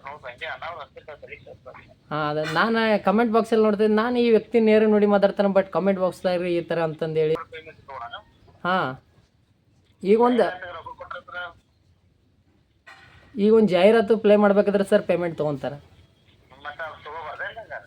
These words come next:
Speaker 2: ಇಲ್ಲ ಸರ್, ನನ್ನ ಪ್ರಕಾರ ಅದನ್ನ ತಗೊಂಡೆ ಸರ್, ಹೊಟ್ಟೆ ಜೀವನ ನಡಿಬೇಕಲ್ಲ ಸರ್, ಪುಕ್ಷೇಟಿ ಮಾಡತ್ರ ಇನ್ಕಮ್ ಬರ್-,
Speaker 1: ಹಂಗೆ, ಹಂಗೆ ಅಂತಾರ ಅವ್ರು.
Speaker 2: ಹಾ ಸರ್.
Speaker 1: ಅಣ್ಣವ್ರು ಮತ್ತೆ ಅವ್ರು ಮಾಸ್ತರ್ಗಳು ಪಾಪ ಇವ್ರು ತಗೋತಾರ, ಮಕ್ಕಳು ತಗೋತಾರ, ಅವ್ರು ಪೇಮೆಂಟ್ ಅಲ್ಲ?
Speaker 2: ಹಾ, ಹಾ, ತಗೊಂತಾರ, ಅವರು ಡೊನೇಷನ್ ಎಲ್ಲ ತಗೊಂತಾರಲ್ಲ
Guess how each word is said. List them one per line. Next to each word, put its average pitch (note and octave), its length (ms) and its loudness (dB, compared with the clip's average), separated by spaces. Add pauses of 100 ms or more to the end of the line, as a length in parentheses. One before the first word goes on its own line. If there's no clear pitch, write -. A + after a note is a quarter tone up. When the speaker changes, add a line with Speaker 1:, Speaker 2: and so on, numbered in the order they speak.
Speaker 2:
ಇಲ್ಲ A#3 100 0 (120)
ಸರ್, D#3 140 -4 (100)
ನನ್ನ F#3+ 300 -4 (120)
ಪ್ರಕಾರ G#3+ 340 0 (240)
ಅದನ್ನ G#3+ 220 0 (160)
ತಗೊಂಡೆ A#3+ 320 0 (200)
ಸರ್, G3 160 2
ಹೊಟ್ಟೆ E3+ 240 -2
ಜೀವನ A#3 260 2
ನಡಿಬೇಕಲ್ಲ G3 440 2
ಸರ್, F3+ 160 0
ಪುಕ್ಷೇಟಿ G#3 380 -2
ಮಾಡತ್ರ G3 260 0 (100)
ಇನ್ಕಮ್ G3 300 0
ಬರ್-, E3+ 100 -2
Speaker 1:
ಹಂಗೆ, D#3 460 -14
ಹಂಗೆ D3+ 260 -20
ಅಂತಾರ D3+ 320 -16
ಅವ್ರು. A#2 120 -18 (340)
Speaker 2:
ಹಾ C#3+ 80 -2 (160)
ಸರ್. B2 160 -10 (1300)
Speaker 1:
ಅಣ್ಣವ್ರು D3 340 -18
ಮತ್ತೆ D3 180 -14
ಅವ್ರು D3+ 180 -16
ಮಾಸ್ತರ್ಗಳು F3+ 460 -12 (100)
ಪಾಪ F3 140 -12 (320)
ಇವ್ರು E3 260 -18
ತಗೋತಾರ, F3 320 -16 (140)
ಮಕ್ಕಳು - 300 -16
ತಗೋತಾರ, E3 340 -16
ಅವ್ರು - 160 -20
ಪೇಮೆಂಟ್ D#3 320 -16
ಅಲ್ಲ? D#3 120 -14 (200)
Speaker 2:
ಹಾ, A3+ 80 4 (120)
ಹಾ, A3+ 60 2 (140)
ತಗೊಂತಾರ, G3+ 340 4 (100)
ಅವರು G#3+ 140 2 (340)
ಡೊನೇಷನ್ G#3+ 380 2
ಎಲ್ಲ A3+ 120 4 (100)
ತಗೊಂತಾರಲ್ಲ F3+ 440 0